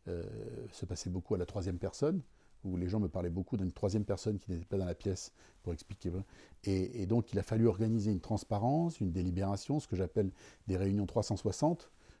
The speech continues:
où on ne parle plus à la troisième personne, mais on met tout le monde autour de la table pour entendre ce que tout le monde a à dire sur tout le monde, des, des, des sortes de réunions d'alcooliques anonymes qui gèrent les problèmes en toute transparence.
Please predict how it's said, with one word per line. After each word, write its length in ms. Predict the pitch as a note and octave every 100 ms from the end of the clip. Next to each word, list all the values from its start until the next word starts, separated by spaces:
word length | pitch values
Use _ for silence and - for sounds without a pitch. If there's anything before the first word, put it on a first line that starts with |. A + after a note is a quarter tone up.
| -
où 80 | F#2+
on 40 |
ne 40 | E2+
parle 180 | F#2+
plus 200 | E2 -
à 40 | B2
la 80 | F#2+
troisième 300 | - G2+ F#2+
personne, 360 | G2 - A#2
mais 80 | G#2+
on 100 | F2+
met 100 | F2+
tout 220 | - D#3
le 60 | C#3
monde 180 | C3+ A#2+
autour 180 | G2+
de 40 | G#2
la 100 | G2
table 220 | A2 G2+
pour 140 | - F#2+
entendre 240 | F#2 G#2
ce 60 | -
que 80 | -
tout 100 | G#2+
le 60 |
monde 120 | G#2
a 140 | F#2+ F2+
à 80 | F2
dire 180 | E2+ D#2+ - - -
sur 200 | - D#2
tout 100 | E2+
le 60 |
monde, 300 | A2 E3 G3+ - - - -
des, 100 | E2+
des, 120 | E2+
des 180 | E2+ F2
sortes 460 | - A2+ - - F2 G2 -
de 80 | F#2
réunions 400 | G2 G2 G2+ G2+
d'alcooliques 440 | F2+ - F#2+ G#2+
anonymes 460 | F#2+ F#2+ F#2+ G2 F#2+
qui 220 | - F#2+ E2
gèrent 240 | F#2 G#2+
les 80 | F#2+
problèmes 420 | - F#2 G2+ F#2
en 60 | E2+
toute 160 | G#2+
transparence. 640 | - F#2 - G2 C#3+ F#3+